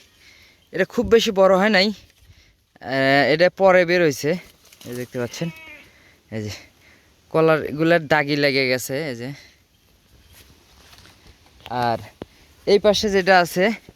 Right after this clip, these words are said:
আলহামদুলিল্লাহ, আল্লাহর অশেষ মেহেরবানিতে আমার এই পাশের কলাগুলো দেখতে, দেখেন,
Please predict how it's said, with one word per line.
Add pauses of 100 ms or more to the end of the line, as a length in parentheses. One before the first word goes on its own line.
(600)
আলহামদুলিল্লাহ, (720)
আল্লাহর
অশেষ
মেহেরবানিতে (720)
আমার (220)
এই
পাশের
কলাগুলো
দেখতে,
দেখেন,